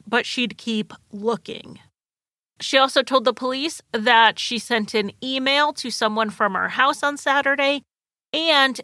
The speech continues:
a neighbor had delivered Girl Scout cookies, which would prove that she was home. But that information wasn't really going to help.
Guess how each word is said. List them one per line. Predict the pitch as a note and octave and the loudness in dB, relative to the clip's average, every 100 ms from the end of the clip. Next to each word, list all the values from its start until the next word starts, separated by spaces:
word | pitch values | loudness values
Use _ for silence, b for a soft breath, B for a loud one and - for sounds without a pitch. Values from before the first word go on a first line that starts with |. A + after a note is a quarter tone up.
| - | -6
a | B3+ | -6
neighbor | A#3+ C4 E4 E4 A3+ G#3+ | -4 -2 -2 0 2 2
had | G3 A#3+ G#3 | 2 0 2
delivered | A#3+ A3+ A3 A3+ G#3+ - | 0 0 0 0 0 2
Girl | C4 D#4+ | 2 2
Scout | - G3 E3 | 0 -2 -2
cookies, | - G3+ - - E3 | -4 -10 -8 -12 -8
which | - A3+ - | -4 -4 -2
would | C4+ | -6
prove | - F4+ G4 D#4+ A#3+ G#3+ | -4 -2 0 0 -4 -2
that | A3 - | -2 -2
she | - G#3+ | -6 -6
was | G3 | -8
home. | - C#4+ C#4 F3+ - - - _ _ _ _ _ | -8 -8 -8 -8 -10 -18 -20 _ _ _ _ _
But | B3+ B3+ | -4 2
that | D4+ F4+ | 4 4
information | F#4 D#4 D4+ D4 C#4+ - C#4+ B3 G3+ | 2 0 0 0 0 0 0 0 -4
wasn't | C#4+ E4+ F#4 D#4+ | -4 -2 -2 -2
really | A3+ C4 C#4 C4+ | -4 -4 -2 -4
going | G#3+ A#3 A3+ A#3 G#3+ | 0 2 4 2 -4
to | - A3+ | -6 -4
help. | G3 A#3 G#3+ - - | 0 2 2 -2 -14